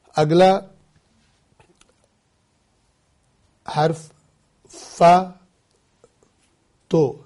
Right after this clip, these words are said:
یا پس، یعنی یہ فا کے بعد جو بات آ رہی ہوتی ہے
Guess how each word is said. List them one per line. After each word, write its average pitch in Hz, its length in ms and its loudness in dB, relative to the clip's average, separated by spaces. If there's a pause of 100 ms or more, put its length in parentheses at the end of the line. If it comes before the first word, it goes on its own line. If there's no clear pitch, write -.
یا 147 300 -8
پس، - 560 -6 (1700)
یعنی 151 220 -2
یہ 156 160 0 (1200)
فا 156 300 -4
کے 165 160 -6
بعد 151 340 0
جو 151 240 -4
بات 143 320 -4
آ 151 120 -2
رہی 165 120 -4
ہوتی 156 300 -6
ہے 156 40 -6